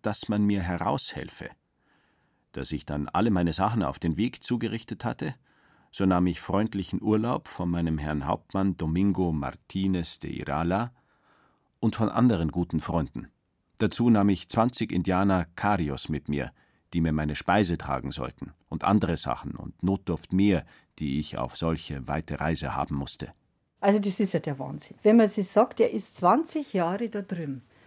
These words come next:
Speaker 2: Und das, was er da beschreibt, also was er da erlebt hat, was er da auch durchgemacht hat, also in welche Lebenskefahrsituationen er geraten ist.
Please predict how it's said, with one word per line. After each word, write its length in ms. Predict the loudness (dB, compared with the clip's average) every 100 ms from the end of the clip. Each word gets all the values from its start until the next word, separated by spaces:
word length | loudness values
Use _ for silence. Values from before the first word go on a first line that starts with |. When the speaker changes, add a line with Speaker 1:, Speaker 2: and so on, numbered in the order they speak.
| -8
Speaker 2:
Und 180 | 0 4
das, 200 | 2 2
was 180 | 0 0
er 80 |
da 100 | 0
beschreibt, 600 | -2 -4 0 2 2 0
also 220 | -2 0 0
was 160 | 0
er 60 | 0
da 120 | 0
erlebt 420 | 2 2 2 0
hat, 100 | -2 0
was 140 | 0
er 60 | 2
da 340 | 4 6 4
auch 220 | 2 -4 2
durchgemacht 580 | 4 4 0 -4 -4 -4
hat, 140 | -2
also 160 | 0 0 -2 -6 2
in 120 | 6
welche 200 | 6 6
Lebenskefahrsituationen 1900 | 4 6 8 6 4 -4 -4 0 4 6 4 2 -2 0 -2 0 2 4 2
er 140 | 0
geraten 560 | 0 -2 0 -2 0 -2
ist. 260 | -2 -8